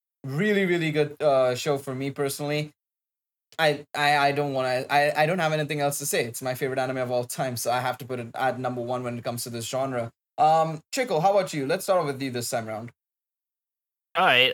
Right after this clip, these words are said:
Speaker 2: um, so I'm gonna snatch this one up just because this one is actually a really, really good one, and that is a Gurren Lagann.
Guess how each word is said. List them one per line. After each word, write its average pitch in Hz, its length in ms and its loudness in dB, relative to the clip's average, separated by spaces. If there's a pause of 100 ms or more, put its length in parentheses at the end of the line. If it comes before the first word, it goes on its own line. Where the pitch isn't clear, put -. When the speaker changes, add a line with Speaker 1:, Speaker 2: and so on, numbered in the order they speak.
Speaker 2:
um, 131 540 4
so 135 400 4
I'm 131 160 2
gonna 160 140 0
snatch 131 380 -2
this 139 220 -4
one 113 200 -2
up 110 160 -2
just 117 240 -10
because 117 180 -4
this 117 180 -6
one 117 200 -4
is 110 80 -6
actually 110 220 -4
a 104 60 -2
really, 117 360 -2
really 113 160 -4
good 110 220 -4
one, 107 280 -6
and 110 140 -4
that 120 180 4
is 120 220 2
a 120 80 -2
Gurren 131 360 0
Lagann. 135 720 -2